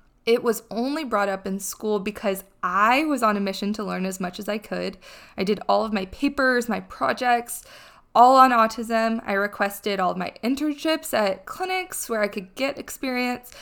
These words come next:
and I had an incredible mentor in grad school. Shout out to Doctor Alan Kinney Hands at the University of Oklahoma Health Sciences Center, or Doctor K, as he's very famously known.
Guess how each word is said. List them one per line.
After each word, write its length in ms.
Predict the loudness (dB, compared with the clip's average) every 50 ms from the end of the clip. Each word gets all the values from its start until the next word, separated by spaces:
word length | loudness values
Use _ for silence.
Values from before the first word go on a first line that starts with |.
| -20 -20 -14 -8
and 140 | -6 -4 -2
I 60 | 0
had 180 | 2 2 2
an 60 | 2 0
incredible 880 | -2 -6 -10 -14 -12 -6 -4 -2 -2 -2 -4 -6 -6 -6 -6 -6 -8 -6
mentor 460 | -6 -6 -4 -4 -6 -6 -6 -6 -6 -4
in 80 | -6
grad 320 | -4 -2 -2 -2 -2 -4 -8
school. 460 | -12 -8 -6 -4 -4 -4 -4 -6 -8
Shout 260 | -8 -6 -4 -2 0
out 220 | 0 0 0 -2
to 460 | -6 -8 -6 -4 -4 -2 0 -2 -2 -4 -4
Doctor 340 | -4 -4 -4 -4 -6 -8 -4
Alan 320 | -2 -2 -2 -2 -2 -4 -6
Kinney 260 | -4 -4 -4 -4 -4
Hands 420 | -6 -6 -6 -6 -4 -6 -6 -6 -8
at 80 | -10
the 80 | -8 -6
University 560 | -4 -4 -4 -4 -6 -6 -6 -6 -6 -6 -6 -4 -4
of 260 | -2 -2 -2 -2 -6 -6 -8
Oklahoma 380 | -8 -8 -8 -8 -6 -6 -6
Health 260 | -2 -2 -2 -2 -2
Sciences 360 | -2 -6 -4 -4 -6 -8 -10 -10
Center, 340 | -10 -10 -8 -6 -8 -8 -10 -14 -20 -18 -10 -4
or 80 | 0
Doctor 280 | 2 2 2 2 -2 -6
K, 480 | -4 -2 0 2 2 2 2 0 0
as 180 | -2 -2 -4 -4
he's 340 | -6 -4 -4 -4 -4 -6 -8 -14 -18 -20 -20 -16 -10
very 380 | -4 0 2 4 4 4 4 2
famously 540 | 2 -2 -4 -4 -4 -8 -8 -8 -6 -4 -4
known. 420 | -4 -4 -4 -2 -2 -4 -4